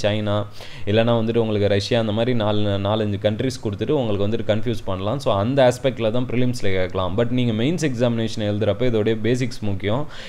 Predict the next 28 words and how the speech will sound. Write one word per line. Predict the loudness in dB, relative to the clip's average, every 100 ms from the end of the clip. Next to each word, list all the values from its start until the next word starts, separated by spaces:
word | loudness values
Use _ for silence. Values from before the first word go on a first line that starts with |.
| 0
ஏன்னா | 2 4
நம்ம | 4
ஏற்கனவே | 4 4 2 0
சொன்ன | 0 0
மாதிரி | 0 2
இது | 2 2
ஹாங்காங், | 2 0 2 2 2
மெக்காவோ | 0 2 4 4
ரீஜன்ஸ்ல | 0 0 -2 0 0
ஃபாலோ | 2 2
பண்ணிட்டு | 2 0 -2 -2
இருக்காங்க. | -2 -2 -2 -2 -2 -4
இதுல | -2 0 2 2
வந்துட்டு | 2 0 0
குறிப்பா | 0 2 2
வந்துட்டு | 2 0 0 0 0
defense | 0 0 2
and | 4 4
foreign | 4 2 0
affairs | -2 -2 -2
தவிர, | 0 2 2 2 0 -8 -12 -4 2
ஆ, | 2
சைனா | 6 6 6 4
வந்துட்டு | 2 2
எந்த | 2 2 2
விஷயத்துலையுமே | 2 2 2 2 2 0
இன்ஃபில்ட்ரேட் | 0 0 0 2
பண்ணக்கூடாது. | 0 2 4 4 0